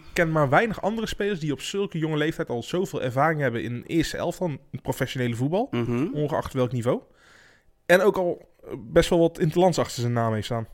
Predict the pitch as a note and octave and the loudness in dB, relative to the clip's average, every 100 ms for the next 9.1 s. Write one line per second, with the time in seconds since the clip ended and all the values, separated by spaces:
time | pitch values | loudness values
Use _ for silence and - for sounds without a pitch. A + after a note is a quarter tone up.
0 | - _ _ _ E3+ - - _ _ _ | -20 _ _ _ -2 -2 -4 _ _ _
1 | _ - A2 - - G#2+ G#2+ G2+ - - | _ -8 -6 -6 -8 -4 -2 -2 -6 -8
2 | F2 G#2+ - A2+ B2 - A2+ G2 - - | -6 -6 -6 -4 -4 -2 -2 -4 -10 -20
3 | _ _ - - - - - - - - | _ _ -16 -10 -8 -6 -6 -8 -10 -14
4 | - - - F#2 E2+ G2 F#2+ F#2+ G2 G2+ | -20 -16 -12 -10 -10 -10 -8 -2 0 0
5 | G2 F2 - F#2 E2 E2 E2 E2 F2 E2+ | -2 -12 -12 -8 -8 -8 -12 -10 -8 -8
6 | E2 - - D#3 C#3 F#3 G#3 G3 F3+ G3 | -12 -16 -2 0 0 0 -2 -4 -2 0
7 | A3+ A3 F#3+ D#3+ C#3+ F3+ F3 - - E3 | 0 -4 -4 -4 -2 0 0 -2 -4 -2
8 | C#3 - - - E3+ D#3+ - C#3+ - D3 | -4 -6 -14 -6 0 0 2 2 2 -2